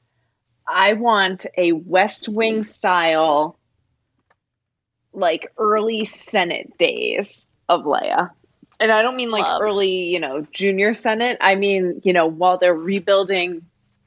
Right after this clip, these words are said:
Speaker 1: the entire New Republic, I want her and Mon Mothma, but Aaron Sorkin,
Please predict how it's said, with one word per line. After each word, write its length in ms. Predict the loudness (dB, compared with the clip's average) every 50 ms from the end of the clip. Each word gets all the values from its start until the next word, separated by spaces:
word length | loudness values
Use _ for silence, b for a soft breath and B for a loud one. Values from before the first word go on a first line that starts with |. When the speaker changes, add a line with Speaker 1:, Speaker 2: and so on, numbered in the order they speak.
| _ _ -2
Speaker 1:
the 120 | 0 0
entire 520 | 2 0 0 -2 -2 0 2 2 2 2 2
New 320 | 0 0 2 2 2 2
Republic, 580 | 2 0 -2 -2 -2 -2 -2 0 0 0 0 2
I 80 | 2
want 200 | 2 0 0 -2 -4 -2
her 340 | 0 2 2 2 0 0 -4 B B B B B B B B
and 180 | -4 -4 -2 -2
Mon 220 | -2 0 0 0 2
Mothma, 680 | 2 2 2 0 -2 -4 -2 0 0 2 2 0 -2 -6 _ _ _ _ _ _
but 260 | 0 0 0 0 -2 -2
Aaron 320 | 0 0 2 2 2 0 -2
Sorkin, 720 | -4 -4 0 2 2 2 0 0 -2 -2 0 0 0 -2